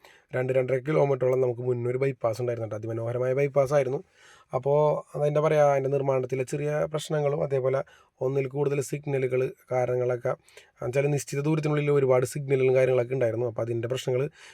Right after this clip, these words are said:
പിന്നെ ഈ നാട്ടിൽ, ഏഹ്, പെട്ടെന്നൊരു ബൈപ്പാസ് വന്നപ്പോൾ ഓട്ടോറിക്ഷക്കാരായാലും സാധാരണക്കാർക്കായാലും ഈ ഒരു റോഡിലൂടെ എങ്ങനെ യാത്ര ചെയ്യണം, എങ്ങനെയൊക്കെ സിഗ്നൽ നോക്കി പോകണമെന്നൊന്നും ഒരുപാട് പേർക്ക് അറിയില്ല.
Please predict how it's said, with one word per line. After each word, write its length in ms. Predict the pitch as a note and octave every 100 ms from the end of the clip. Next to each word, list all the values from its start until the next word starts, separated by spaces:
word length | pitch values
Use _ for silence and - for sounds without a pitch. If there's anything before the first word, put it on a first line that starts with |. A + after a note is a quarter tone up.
| _
പിന്നെ 180 | D3+ E3
ഈ 40 |
നാട്ടിൽ, 420 | E3 F3 D#3+ E3 F3
ഏഹ്, 300 | - C#3+ C3+
പെട്ടെന്നൊരു 340 | B2+ C3 C#3+
ബൈപ്പാസ് 440 | C#3+ D#3 - C#3 C3+
വന്നപ്പോൾ 400 | C3+ B2+ C3+ C3 _ - _
ഓട്ടോറിക്ഷക്കാരായാലും 720 | B2 B2 - B2 B2 C3 C3
സാധാരണക്കാർക്കായാലും 880 | B2+ C3+ C3 B2+ B2 B2 B2+ B2+ B2+
ഈ 160 | B2+ B2+
ഒരു 240 | C3 D#3 - - - _ C#3+
റോഡിലൂടെ 520 | D3 C#3+ C3+ C3+ C#3
എങ്ങനെ 240 | C3+ C3
യാത്ര 400 | C3+ C#3 B2+ C#3
ചെയ്യണം, 420 | C3 C#3+ C3 B2+
എങ്ങനെയൊക്കെ 460 | B2+ B2 B2 B2 C3
സിഗ്നൽ 300 | B2+ C#3 C3+
നോക്കി 280 | C3 C3+ B2+
പോകണമെന്നൊന്നും 460 | B2+ C#3 B2+ B2+
ഒരുപാട് 280 | C3 B2 A#2+
പേർക്ക് 300 | B2 B2+ C#3+
അറിയില്ല. 320 | C#3 B2 B2+